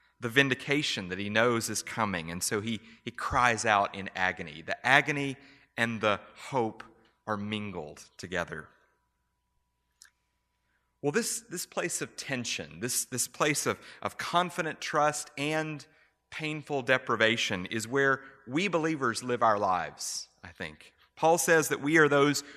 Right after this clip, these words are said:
who wait in patience, but this patience, as he goes on to say, is very complex.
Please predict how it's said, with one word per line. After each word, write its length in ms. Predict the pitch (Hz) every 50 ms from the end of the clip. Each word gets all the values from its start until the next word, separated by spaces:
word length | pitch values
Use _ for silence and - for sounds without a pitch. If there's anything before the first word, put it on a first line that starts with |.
| - _
who 120 | - 143
wait 460 | 131 120 117 120 135 147 165 156 - - -
in 240 | 151 143 143 143 135
patience, 640 | - - 160 147 151 - - - 113 80 65 - -
but 160 | - 143 -
this 220 | - 160 - - - - - - - _
patience, 540 | - 190 208 226 208 - - 131 113 107 -
as 140 | 131 120 131
he 80 | 139
goes 220 | 131 139 139 135 147
on 180 | 160 185 185
to 60 | 165
say, 280 | 139 - 123 110 107 113
is 140 | 117 113 110
very 260 | 113 131 165 196 202
complex. 920 | - - 170 175 170 151 - - 175 - - - - - - - - -